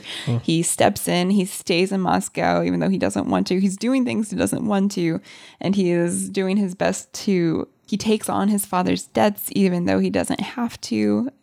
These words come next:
Speaker 2: be, to preserve this, the sacredness of his father's memory, and then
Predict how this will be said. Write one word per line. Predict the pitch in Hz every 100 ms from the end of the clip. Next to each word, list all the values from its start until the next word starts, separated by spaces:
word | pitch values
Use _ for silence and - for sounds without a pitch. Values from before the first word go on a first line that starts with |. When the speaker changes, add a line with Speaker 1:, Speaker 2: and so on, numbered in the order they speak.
| _ -
Speaker 2:
be, | 202 190
to | - 196
preserve | 185 180 175 170
this, | 185 - - - -
the | 190 175 -
sacredness | - - 202 180 185 190 202 -
of | 202
his | 190 196
father's | - - 208 -
memory, | 269 240 233 214 202 - - - - - _ -
and | 185 180
then | 175 160 156 160 202